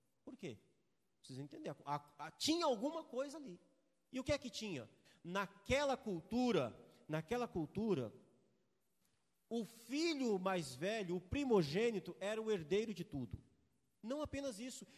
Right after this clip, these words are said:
ele tinha uma, uma importância muito grande, um significado muito grande naquela cultura. O filho mais velho era aquele que falava, o único que falava em nome do pai,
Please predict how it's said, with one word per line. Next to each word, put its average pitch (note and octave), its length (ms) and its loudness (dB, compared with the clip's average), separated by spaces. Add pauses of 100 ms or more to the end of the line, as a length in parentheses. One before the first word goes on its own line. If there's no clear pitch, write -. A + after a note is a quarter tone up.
ele C#4 200 0
tinha C#4+ 220 -2
uma, C#4+ 100 4
uma B3 300 0
importância C4+ 500 6
muito C4+ 240 -2
grande, B3 300 2
um B3 40 -4
significado B3 560 -2
muito C4 240 -2
grande A3+ 280 2
naquela F#3 260 -2
cultura. D3 440 -8 (1160)
O A3+ 140 -2
filho D4 340 0
mais G3+ 260 0
velho E3+ 560 0 (500)
era C#4 260 2
aquele C4+ 280 -4
que C4+ 140 -2
falava, B3+ 600 4
o B3+ 320 8
único F4 360 6
que D4 140 0
falava A3+ 720 4
em A#3 100 2
nome B3+ 300 2
do C#4+ 100 -4
pai, A3+ 400 -4